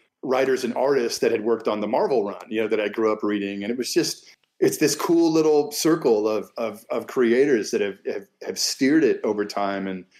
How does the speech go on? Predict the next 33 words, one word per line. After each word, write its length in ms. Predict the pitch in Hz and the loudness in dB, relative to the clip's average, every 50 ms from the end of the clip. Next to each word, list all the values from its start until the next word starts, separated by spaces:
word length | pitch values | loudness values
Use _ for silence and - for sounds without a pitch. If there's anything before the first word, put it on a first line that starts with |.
| _ _ _ _ _ _ - | _ _ _ _ _ _ -2
what 200 | 135 147 147 147 | 0 2 4 4
a, 240 | 135 120 113 - - - _ _ _ _ _ _ _ _ _ _ _ _ _ _ _ _ _ _ _ _ _ _ _ - | 4 2 2 -2 -8 -18 _ _ _ _ _ _ _ _ _ _ _ _ _ _ _ _ _ _ _ _ _ _ _ -2
you 140 | 143 117 | -2 0
know, 180 | 107 90 85 - - _ | 0 -2 -6 -12 -12 _
what 180 | - 143 151 | 0 2 2
a 40 | - | 2
treat 320 | - - - 113 107 104 - _ _ _ _ - | 2 0 -4 -4 -4 -6 -10 _ _ _ _ -2
you 80 | 113 - | -2 0
know, 240 | 104 101 95 98 | 0 0 0 0
and 120 | 104 110 110 | -2 0 0
what 100 | 127 131 | 0 2
an 100 | 131 127 | 2 2
amazing 440 | 113 110 110 110 117 110 117 110 104 | 2 2 4 4 2 2 2 0 -2
experience 580 | 98 - - - 110 104 104 104 101 95 - - | -2 -4 -4 -2 -2 0 0 0 -2 -4 -6 -6
to 100 | - 110 | -6 -2
get 200 | 101 110 95 - | 0 0 -2 -2
to 140 | - 98 95 | -2 -2 -2
work 240 | 95 101 107 104 107 | 2 2 2 2 2
on 100 | 95 92 | 0 0
that. 200 | 95 90 92 - | -2 -4 -4 -4
So 140 | - 190 180 | -2 -2 0
I, 260 | 190 196 190 180 185 175 | 0 0 0 0 0 0
I 80 | 160 | 0
would 160 | 147 147 143 127 | 0 0 0 0
love 200 | 120 120 120 120 | 0 0 0 0
to 80 | 120 | -2
do 120 | 104 104 98 | -2 -2 -2
that 140 | 98 101 92 | -2 -2 -2
again, 320 | 95 95 - 95 92 92 | -4 -4 -6 -8 -8 -6
but 120 | 95 95 - | -6 -4 -2
the, 80 | 110 104 | -2 -2
you 140 | 120 117 | -2 -2
know, 100 | 107 104 | -2 -4